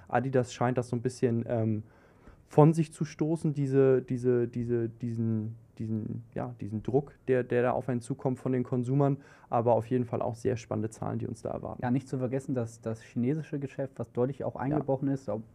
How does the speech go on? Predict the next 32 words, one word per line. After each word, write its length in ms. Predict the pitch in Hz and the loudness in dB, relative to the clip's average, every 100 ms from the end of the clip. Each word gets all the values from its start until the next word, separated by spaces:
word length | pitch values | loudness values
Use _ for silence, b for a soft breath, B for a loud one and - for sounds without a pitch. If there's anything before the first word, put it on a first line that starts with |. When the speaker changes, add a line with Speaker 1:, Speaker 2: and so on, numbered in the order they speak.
| - | -6
Speaker 2:
die 60 | 120 | 0
Speaker 1:
Genau, 140 | 117 | 0
ganz 120 | 113 - | -2 -2
Speaker 2:
Konsumer 460 | 131 120 151 147 | 2 4 4 2
Speaker 1:
genau. 120 | 117 | 0
Speaker 2:
fragen, 400 | 117 131 143 131 - | 2 4 4 0 -2
äh, 100 | - 113 | -6 0
weniger 360 | 117 151 151 123 | 2 2 2 2
nach. 300 | 120 156 165 B B B - | 2 0 -4 B B B -4
Und 120 | 131 | 0
so 80 | 135 | 0
ein 60 | |
bisschen, 260 | 143 - 156 | 0 -2 -2
was 180 | 131 131 | -2 -2
wir 100 | 131 | -2
natürlich 320 | 123 143 135 | -2 -2 -4
auch 100 | 123 | -2
bei 120 | 120 | 0
großen 320 | 117 151 - | 2 0 0
Einzelhändlern 640 | - 147 160 147 143 139 131 | -4 -4 -4 -4 -2 -2 0
sehen, 140 | 127 | 0
wir 80 | 120 | -2
haben's 160 | 139 | -4
bei 100 | - | -4
Adidas 340 | 110 165 156 - | -2 0 -2 -4
gesehen, 260 | 131 135 | -2 0
wir 80 | 123 | 0
haben's 160 | 147 - | -2 -2
auch 140 | 139 - | -6 -4
bei 120 | - 123 | -2 0
Nike 240 | 120 - | 0 -2
gesehen, 360 | 135 127 131 | -2 0 0